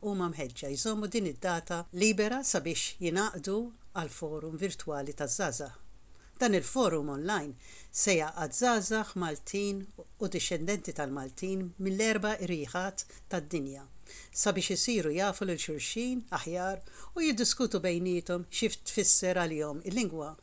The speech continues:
il-kultura u l-identità Maltija. Biex tirreġistra għal forum virtwali taż-żgħażagħ, mur fuq il-website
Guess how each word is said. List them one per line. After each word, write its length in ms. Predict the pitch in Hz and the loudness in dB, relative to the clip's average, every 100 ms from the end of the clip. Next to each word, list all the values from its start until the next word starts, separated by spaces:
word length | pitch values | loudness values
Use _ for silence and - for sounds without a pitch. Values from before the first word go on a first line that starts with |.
| - - | -18 -6
il-kultura 640 | 226 - 147 - 233 240 262 | -4 -2 0 2 2 2 0
u 140 | 277 233 | 0 2
l-identità 680 | 233 170 143 - - 165 | 2 2 -2 -4 -4 -2
Maltija. 560 | 160 156 - 139 139 - - - - - - - - | -2 -4 -4 -6 -6 -10 -16 -16 -16 -18 -16 -14 -2
Biex 240 | 208 220 - | 4 6 6
tirreġistra 640 | 190 185 196 - - 175 | 4 4 4 2 2 2
għal 160 | 156 147 | 0 0
forum 460 | - 180 151 147 147 | 2 2 2 -2 -4
virtwali 560 | 151 120 - 226 143 135 | -6 -4 0 2 2 -2
taż-żgħażagħ, 680 | 131 - 240 139 151 131 - - - - - | -4 0 0 0 -2 -6 -8 -10 -10 -8 0
mur 180 | 285 285 | 2 2
fuq 200 | 208 185 | 0 0
il-website 720 | 165 135 - 165 135 139 - | 0 0 0 -2 -6 -10 -16